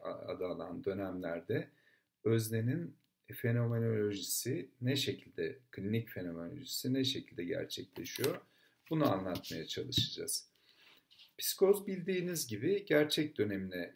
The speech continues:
karşılık gelen, yani öznenin aslında bir ego olarak ayrışmamış olduğu, ayrı bir nesne haline gelmemiş olduğu, bütünlüğün korunduğu, ötekiyle,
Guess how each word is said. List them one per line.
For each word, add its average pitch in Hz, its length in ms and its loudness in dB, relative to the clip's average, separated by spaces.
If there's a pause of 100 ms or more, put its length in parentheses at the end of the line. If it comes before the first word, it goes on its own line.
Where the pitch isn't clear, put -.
karşılık 117 640 -2
gelen, 87 460 -4
yani 101 300 -4
öznenin 110 680 -2
aslında 101 720 -2 (600)
bir 107 280 2
ego 123 220 6
olarak 90 800 2 (120)
ayrışmamış 101 800 0
olduğu, 80 360 -6
ayrı 98 320 -2
bir 95 180 -4
nesne 92 340 -6
haline 87 460 -6
gelmemiş 104 640 -4
olduğu, 117 460 -4
bütünlüğün 110 540 2
korunduğu, 82 720 -6 (540)
ötekiyle, 104 800 0